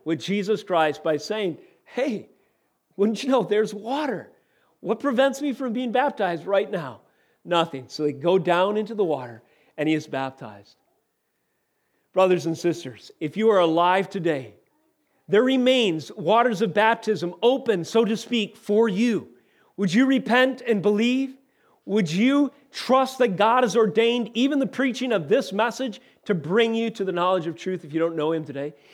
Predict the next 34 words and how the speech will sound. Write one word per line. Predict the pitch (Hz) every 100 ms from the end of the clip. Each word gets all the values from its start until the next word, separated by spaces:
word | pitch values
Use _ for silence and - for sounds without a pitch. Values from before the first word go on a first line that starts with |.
| -
If | 170 170
you | 190
do | 170 269
know | 208 165
him, | 147 151 175 - _ _ _
notice | 147 170 233 254 190 - - _ _ _
how | - 202
God | 175 202 226
has | 214 196
ordered. | 202 208 220 175 117 - _ _
Think | 302 302 247
about | 202 185 185
the |
amazing | 180 175 220 233 220
power, | 208 208 160
the | 139
miraculous | 147 156 190 247 254 226
power | - 196 180 160
evident | 185 208 208 185
in | 156
salvation, | 190 196 190 190 - 131 - - -
in | 170 -
organizing, | 190 220 202 165 139 147
as | 151 170
we've | 185
said, | - 180 - - - _
all | 165 190 208
the | 214
circumstances | 196 190 175 - 143 135 135 - _ _ 160
that | 160
brought | 160 156 151
you | 180 226
to | 240
faith | - 175 143